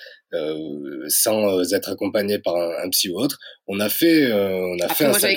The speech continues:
Speaker 2: quand même ma
Speaker 1: boulot.
Speaker 2: psy, hein.
Speaker 1: Oui, toi, de ton côté, évidemment, qui, qui a impacté notre relation,
Speaker 2: Bien sûr.
Speaker 1: évidemment, dans, dans, en bien. Et ce que je veux dire, c'est que on a été mis à l'épreuve, euh, on, on a dû, euh, se sortir les doigts et on a dû, euh, travailler, euh, ensemble et œuvrer, euh, pour,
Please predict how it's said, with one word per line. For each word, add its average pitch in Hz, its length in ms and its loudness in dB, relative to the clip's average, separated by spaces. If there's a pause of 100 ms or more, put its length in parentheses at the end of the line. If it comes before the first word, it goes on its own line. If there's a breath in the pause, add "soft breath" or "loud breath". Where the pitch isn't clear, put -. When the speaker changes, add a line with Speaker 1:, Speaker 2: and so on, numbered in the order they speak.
(120)
Speaker 2:
quand - 60 2
même - 80 4
ma 196 60 4
Speaker 1:
boulot. 139 120 2
Speaker 2:
psy, 151 200 -4
hein. 147 40 -2
Speaker 1:
Oui, 127 100 0
toi, 123 140 2
de 123 60 -6
ton 107 120 0
côté, 110 260 0
évidemment, 95 380 0
qui, 90 220 -2
qui 98 140 -2
a 90 80 4
impacté 95 360 -2
notre 92 220 -2
relation, 92 340 0
Speaker 2:
Bien 82 160 -4
sûr. 82 180 0
Speaker 1:
évidemment, 123 200 2
dans, 87 280 -2
dans, 85 100 -4 (300)
en 78 40 -10
bien. 123 220 -2 (520 loud breath)
Et 92 220 0
ce - 80 -2
que 107 100 -4
je 92 40 -2
veux 98 60 -2
dire, 123 140 2
c'est - 160 0
que 98 200 -2 (1040)
on 110 140 2
a 123 100 6
été 139 260 4
mis 139 180 6
à 123 80 6
l'épreuve, 113 500 2
euh, 98 120 4
on, 87 420 -2
on 90 40 -2
a 90 100 0
dû, 110 280 -2
euh, 82 280 -2
se - 200 -6
sortir - 380 -2
les 90 100 -2
doigts 95 300 -2
et 73 220 -4
on 69 100 -8
a 71 80 -2
dû, 90 300 -8
euh, 69 320 -4 (180)
travailler, 104 680 2
euh, 85 200 0 (160)
ensemble 107 500 0
et 120 140 0
œuvrer, 110 440 0 (400 loud breath)
euh, 85 180 -4 (240)
pour, 151 400 2